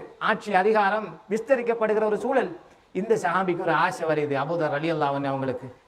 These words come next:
"நம்மளுக்கும் இந்த மாதிரி ஏதாவது பொறுப்புகள் தந்தா நல்லம் தானே" என்று இவர் போய் நபி ஸல்லல்லாஹு அலைஹி வஸல்லம் அவங்கள்ட்ட சொல்றாங்க, "அலா தஸ்தஅமிருனி, அல்லாஹ்வுடைய நபியே, என்னையும் இப்படி ஏ-, ஏதாவது ஒரு பொறுப்புக்கு நீங்க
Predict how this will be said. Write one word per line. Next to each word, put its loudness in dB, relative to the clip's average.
"நம்மளுக்கும் 0
இந்த 0
மாதிரி 0
ஏதாவது 2
பொறுப்புகள் -4
தந்தா -4
நல்லம் -2
தானே" 0
என்று -4
இவர் 2
போய் 4
நபி 2
ஸல்லல்லாஹு 4
அலைஹி -4
வஸல்லம் -4
அவங்கள்ட்ட -4
சொல்றாங்க, 0
"அலா 6
தஸ்தஅமிருனி, -2
அல்லாஹ்வுடைய 2
நபியே, -4
என்னையும் 0
இப்படி -2
ஏ-, -2
ஏதாவது 2
ஒரு -2
பொறுப்புக்கு -2
நீங்க -4